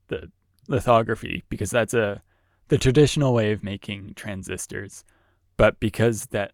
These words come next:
they're getting smaller and smaller and almost too small, they actually have to look into three D production of transistors. So they have been able to come up with a way where they produce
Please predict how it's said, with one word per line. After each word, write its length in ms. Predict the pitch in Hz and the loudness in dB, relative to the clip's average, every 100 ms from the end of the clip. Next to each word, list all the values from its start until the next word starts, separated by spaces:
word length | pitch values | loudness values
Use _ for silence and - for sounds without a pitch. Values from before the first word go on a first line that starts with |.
| _ | _
they're 140 | - | -4
getting 400 | 98 104 98 95 | -2 -2 -4 -6
smaller 400 | 95 - 98 98 | -8 -4 -2 -2
and 100 | 95 | -4
smaller 380 | 95 110 101 98 | -6 -4 -2 -4
and 100 | 98 | -8
almost 380 | - 101 80 - | -8 -10 -10 -10
too 160 | - 143 | -6 -6
small, 500 | - 113 98 98 101 _ _ _ | -4 -4 -2 -4 -10 _ _ _
they 100 | - | -4
actually 300 | 117 120 135 123 | 0 0 -2 -2
have 160 | 110 | -4
to 100 | - | -6
look 180 | 104 104 | -8 -8
into 220 | 98 95 | -10 -12
three 500 | - - - 113 117 | -16 -16 -8 -4 -4
D 480 | 117 110 98 92 92 - _ _ _ _ _ _ | -4 -6 -8 -10 -14 -20 _ _ _ _ _ _
production 600 | - 117 107 98 - 104 98 | 2 4 4 2 -2 -8 -8
of 120 | 92 | -10
transistors. 1080 | - 95 90 90 90 - - - - - - _ | -10 -10 -12 -12 -12 -12 -12 -12 -12 -16 -20 _
So 560 | - - 110 92 95 95 _ _ _ _ _ _ _ | -12 -2 2 2 0 -4 _ _ _ _ _ _ _
they 600 | - 113 113 117 117 - - _ _ - | 2 6 6 6 2 -2 -12 _ _ -8
have 240 | 101 110 | -2 -2
been 180 | - 110 | 0 -2
able 200 | 113 120 | -2 -4
to 80 | - | -6
come 180 | 104 113 | -6 -6
up 140 | - | -6
with 160 | 107 113 | -6 -4
a 60 | |
way 320 | 101 104 101 | -4 -4 -4
where 180 | - 104 | -6 -6
they 120 | 101 | -6
produce 600 | 98 - - 107 101 - | -6 -8 -6 -6 -8 -14